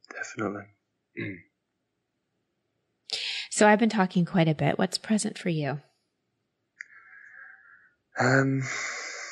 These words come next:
Speaker 1: you've, you've sort of hit on something that's, yeah, it's, I feel, I feel bad now. I feel really bad. You
Speaker 2: Well, that's
Speaker 1: know,
Speaker 2: not gonna help.
Speaker 1: um, on, on, on the da-, on, on the daughter, you know.
Speaker 2: Right.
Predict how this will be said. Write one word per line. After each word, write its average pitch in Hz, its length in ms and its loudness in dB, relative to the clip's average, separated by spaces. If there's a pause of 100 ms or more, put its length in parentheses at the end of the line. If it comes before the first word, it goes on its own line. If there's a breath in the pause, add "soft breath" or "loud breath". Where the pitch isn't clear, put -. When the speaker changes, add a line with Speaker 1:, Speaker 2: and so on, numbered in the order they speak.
(680 loud breath)
Speaker 1:
you've, - 200 -6 (460)
you've 104 240 4
sort - 400 2
of - 60 -4
hit 110 180 4
on 107 140 -6
something 104 500 -2
that's, - 480 -2
yeah, 107 220 8
it's, - 380 -6 (1700 loud breath)
I - 60 0
feel, 110 380 4
I 104 80 2
feel 110 180 8
bad 101 320 4
now. 92 300 2 (100)
I - 40 -14
feel - 180 -2
really 101 300 0
bad. 90 280 2 (800 loud breath)
You - 60 -4
Speaker 2:
Well, 202 60 6
that's 202 200 4
Speaker 1:
know, - 60 -2
Speaker 2:
not 277 120 0
gonna 254 160 2
help. - 320 6
Speaker 1:
um, - 140 -8 (920)
on, 104 300 4
on, 104 420 2
on 110 180 6
the 101 80 2
da-, 98 200 4
on, 98 280 0 (280)
on 95 140 0
the 95 80 4
daughter, 90 440 4
you 90 140 -4
know. 92 240 -2 (140)
Speaker 2:
Right. 156 240 2